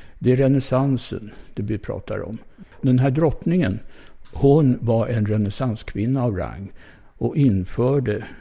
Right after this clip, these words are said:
vetenskapsmän, konst, bland annat italiensk konst och, ja, forskare i största allmänhet.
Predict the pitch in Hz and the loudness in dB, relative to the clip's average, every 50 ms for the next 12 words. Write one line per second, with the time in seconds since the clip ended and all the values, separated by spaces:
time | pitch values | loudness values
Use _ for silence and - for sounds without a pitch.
0 | - - - 143 123 139 147 113 101 - - - - - - - 113 107 - - | -20 -18 -10 -4 0 0 2 0 0 -2 -6 -6 -6 -6 -6 -8 -8 -8 -8 -8
1 | - 107 110 113 127 139 143 143 139 147 147 - - _ _ - - - - - | -4 -2 -2 0 0 -2 -2 -2 -4 -4 -8 -10 -14 _ _ -20 -16 -12 -6 -4
2 | 139 143 151 151 143 - - - _ _ _ - - - - - - - - - | -4 -2 -2 -4 -4 -8 -10 -16 _ _ _ -20 -18 -18 -18 -20 -20 -20 -10 -4
3 | 127 131 127 127 123 117 113 110 113 - 160 123 - 135 135 120 101 117 98 - | -2 0 0 2 0 0 -2 -2 -4 -4 -6 -4 -2 -2 -2 -2 -2 -2 -4 -4
4 | 117 143 139 - - - - 139 117 120 123 127 127 - - - - - - - | -4 -4 -6 -8 -12 -8 -6 -4 -2 -2 -2 -4 -6 -8 -14 -18 -18 -20 -20 -20
5 | - - - - - - - - 120 123 127 120 117 117 113 113 113 113 107 110 | -20 -20 -20 -20 -20 -14 -6 -4 -2 0 2 2 2 2 2 0 0 0 0 0
6 | 107 107 123 131 123 - - - - - _ - 196 139 98 101 104 - - - | -2 -2 -4 -8 -12 -14 -18 -20 -20 -20 _ -6 -4 -2 -2 -2 -4 -4 -2 -2
7 | 165 - - - - - 120 139 165 175 151 - - 151 143 - - 143 147 127 | -2 -2 -4 -10 -8 -6 -4 -4 -2 -2 -4 -4 -4 -4 -4 -4 -4 -4 -4 -2
8 | 104 101 113 127 151 165 135 - - - - | -2 -4 -4 -4 -4 -6 -8 -10 -14 -18 -20